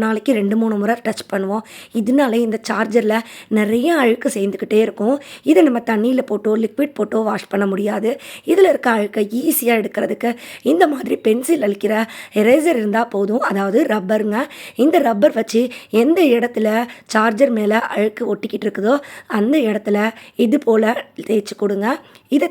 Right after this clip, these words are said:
தேய்க்க தேய்க்கவே அதுல இருக்கிற அழுக்கு அழகா உறிஞ்சு வந்துரும். இதனால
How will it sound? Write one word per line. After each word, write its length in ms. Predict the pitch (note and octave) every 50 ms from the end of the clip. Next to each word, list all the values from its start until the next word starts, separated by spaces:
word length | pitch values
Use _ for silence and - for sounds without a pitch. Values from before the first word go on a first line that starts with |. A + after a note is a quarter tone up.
| -
தேய்க்க 220 | B3 A#3 A#3+ - A#3+ B3
தேய்க்கவே 360 | A3 G#3 G#3 A3 G#3+ G3 A3 B3 B3+ B3 - - - - -
அதுல 220 | G#3+ A3 A3 G#3+ G#3
இருக்கிற 220 | F#3+ - - A3+ A#3 G#3+ G3 G3+
அழுக்கு 280 | G3 G#3 G#3 - A3+ A3
அழகா 280 | G3+ G3+ G3 G3+ G#3 C#4+ C#4 B3+
உறிஞ்சு 260 | A3 A3 G#3+ G#3+ A3 A3+ G#3+
வந்துரும். 340 | G3+ G3 A3+ C#4 E4+ F#4+ - - - - - - - A3 A#3+
இதனால 480 | G#3+ C4+ C#4+ C#4 A#3 A3 G#3+ G#3+ A3